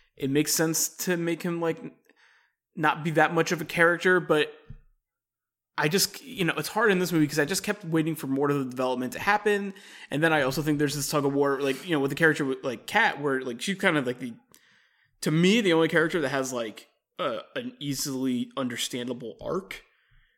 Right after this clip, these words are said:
you know, and, like, character development and things happening to her. Um, and, and yeah, but then, like, you know, like, it gets, like, it's like, so is she the main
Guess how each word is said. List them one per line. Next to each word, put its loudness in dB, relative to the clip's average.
you 4
know, 2
and, 0
like, -4
character -2
development 0
and -6
things -2
happening -4
to -2
her. -4
Um, -6
and, 2
and 2
yeah, 6
but 2
then, 6
like, 4
you 2
know, 4
like, -2
it 0
gets, 0
like, 2
it's -6
like, 0
so 2
is 4
she 2
the 0
main 0